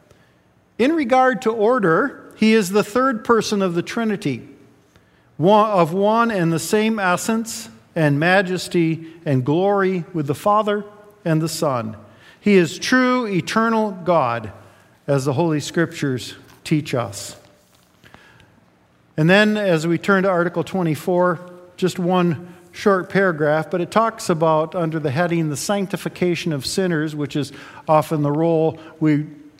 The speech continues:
particularly ascribe to the Holy Spirit. He talks first about regeneration. "We believe that this true faith,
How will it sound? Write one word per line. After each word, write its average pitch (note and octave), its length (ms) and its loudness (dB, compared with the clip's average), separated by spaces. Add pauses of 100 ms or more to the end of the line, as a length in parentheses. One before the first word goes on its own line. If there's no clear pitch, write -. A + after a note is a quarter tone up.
(100)
particularly F3+ 460 2
ascribe D#3+ 960 -2
to D#3+ 80 -6
the C#3+ 120 0
Holy D3 200 0
Spirit. C3+ 400 -2
He C3+ 60 -6
talks C4 460 -4 (600)
first B3 360 -2
about F3 320 2
regeneration. C3+ 920 -2 (1000)
"We A#3 360 2
believe F#3+ 580 2
that D#3+ 260 2
this G3 280 -2
true D4+ 340 -2
faith, C#3 640 -2